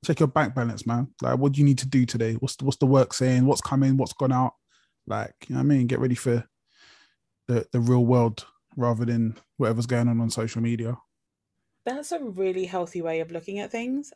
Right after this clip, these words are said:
Speaker 2: I might start doing that, actually.
Speaker 1: It's just a mad habit now. Like, even days where nothing changes, I'm just still checking. It's like, "All right, cool." And it, it kinda keeps you like, um, I don't know, man, it's, it's your accountability as well. So you can just put, I always check, like, what came out, what did I spend money on,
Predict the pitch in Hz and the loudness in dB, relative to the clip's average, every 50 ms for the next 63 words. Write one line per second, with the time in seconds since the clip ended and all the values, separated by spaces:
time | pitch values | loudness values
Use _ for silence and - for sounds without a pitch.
0 | _ - 214 208 214 220 214 214 220 220 - - - - - 214 202 208 202 226 | _ -12 -10 -8 -6 -6 -6 -6 -6 -8 -10 -14 -12 -8 -6 -4 -4 -4 -4 -4
1 | 233 247 240 202 170 160 160 170 165 165 - - - 165 170 175 202 202 _ _ | -4 -4 -6 -8 -8 -10 -10 -12 -14 -16 -14 -12 -10 -10 -8 -10 -10 -12 _ _
2 | _ _ _ _ _ _ _ _ _ _ _ _ _ _ _ - - - - 170 | _ _ _ _ _ _ _ _ _ _ _ _ _ _ _ -6 -2 0 2 4
3 | 165 156 165 196 208 185 - 180 185 147 123 113 113 117 131 - _ - 113 113 | 4 6 6 6 6 6 4 4 2 2 2 0 0 0 -2 -4 _ -2 -2 -2
4 | 113 - _ _ _ _ _ _ _ _ - 147 160 147 151 147 143 131 127 - | -2 -4 _ _ _ _ _ _ _ _ -2 0 2 4 4 4 4 2 0 0
5 | - 165 156 143 135 139 135 135 131 139 139 139 143 131 160 143 139 127 120 113 | 2 2 4 4 2 2 0 0 2 2 2 2 0 0 2 0 0 0 0 -2
6 | 113 117 113 113 - - - - 131 117 - 117 113 - 117 110 110 - - - | -2 -2 -2 -6 -8 -10 -6 -4 -2 0 0 0 -2 -2 -4 -6 -6 -4 -4 -2
7 | 101 107 - - - - 110 110 - _ - - - - - - 135 143 151 139 | -2 -4 -4 -6 -6 -6 -6 -8 -8 _ -18 -18 -16 -16 -4 0 2 4 4 2
8 | 131 - - - 165 151 - 190 190 185 170 - - 190 185 135 - 170 160 151 | 0 -4 -2 -2 0 2 4 4 4 4 4 4 4 4 4 4 4 4 6 6
9 | 156 143 139 131 - - 147 131 127 127 123 123 120 123 - _ _ _ _ _ | 6 6 4 2 2 2 4 6 6 6 6 4 4 2 -2 _ _ _ _ _
10 | _ _ - - 156 151 147 139 127 123 123 123 127 123 - - 120 - - 139 | _ _ -2 0 2 4 4 4 4 4 2 2 -2 -2 -4 -6 -6 -4 -2 -2
11 | 123 113 113 - - 160 127 123 123 - 151 135 131 - - 123 117 113 120 123 | -2 -2 0 2 2 2 2 2 0 0 -2 -2 -2 -4 -4 -6 -4 -2 -2 -2
12 | 120 110 107 - 123 117 - - 117 117 - - - - 131 - 127 131 131 127 | -2 -2 -4 -8 -10 -8 -4 -4 -2 -2 -4 -2 -2 -2 0 2 2 2 2 2
13 | 123 - - - - - - 120 113 110 113 123 117 - - - 127 120 120 120 | 0 -2 -2 -4 -4 -2 -2 -2 -2 0 0 -2 -4 -4 -4 -2 0 2 2 2
14 | 120 117 113 113 123 123 120 117 120 - - - 120 113 113 113 117 117 117 117 | 2 0 -2 -2 -4 -4 -4 -4 -4 -4 -4 -2 0 2 2 2 2 2 0 0
15 | 117 117 113 | 0 -2 -4